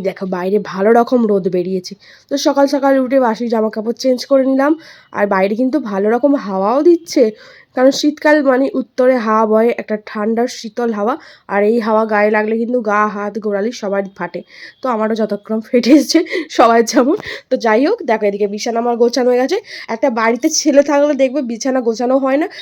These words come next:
আর ঘর সবসময় এলোমেলো হয়ে থাকে। But বাড়িতে যদি একটা ছেলে ঘরের থেকে না থাকে, সে যদি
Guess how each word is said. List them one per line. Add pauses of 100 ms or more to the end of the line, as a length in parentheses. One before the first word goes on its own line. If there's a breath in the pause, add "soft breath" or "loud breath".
(120 loud breath)
আর (100)
ঘর (100)
সবসময়
এলোমেলো
হয়ে
থাকে। (320 loud breath)
But
বাড়িতে
যদি
একটা
ছেলে
ঘরের
থেকে
না
থাকে,
সে (100)
যদি